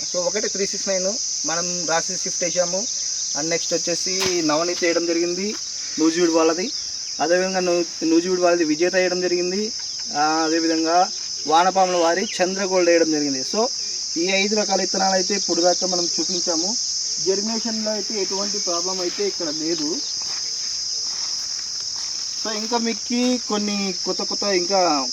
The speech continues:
కొత్త కొత్త సీడ్స్ వేశారు ముందరికి, వాళ్ళకు కూడా మేము వీడియోలో మొత్తం పెట్టేస్తాను. So, ఇక్కడ చూసుకోండి, త్రీ సిక్స్ నైన్ రాళ్ళ పొలం ఇది.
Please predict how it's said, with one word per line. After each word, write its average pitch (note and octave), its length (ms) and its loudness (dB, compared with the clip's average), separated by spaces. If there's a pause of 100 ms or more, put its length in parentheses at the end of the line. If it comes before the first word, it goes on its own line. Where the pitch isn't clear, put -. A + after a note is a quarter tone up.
కొత్త E3+ 140 0
కొత్త G3 180 -2
సీడ్స్ F#3+ 340 -2
వేశారు G3+ 340 -2
ముందరికి, F#3+ 720 -4
వాళ్ళకు D#3+ 340 0
కూడా F3+ 140 -2
మేము E3+ 300 0
వీడియోలో D#3 400 4 (340)
మొత్తం D#3 420 -2 (100)
పెట్టేస్తాను. D#3 520 -2 (800)
So, D#3+ 60 -4
ఇక్కడ D#3 140 -4 (100)
చూసుకోండి, F#3+ 300 -4
త్రీ F3+ 160 -4
సిక్స్ - 260 -6
నైన్ F3 240 -2 (680)
రాళ్ళ F3+ 240 4
పొలం G3 280 0
ఇది. F3 220 2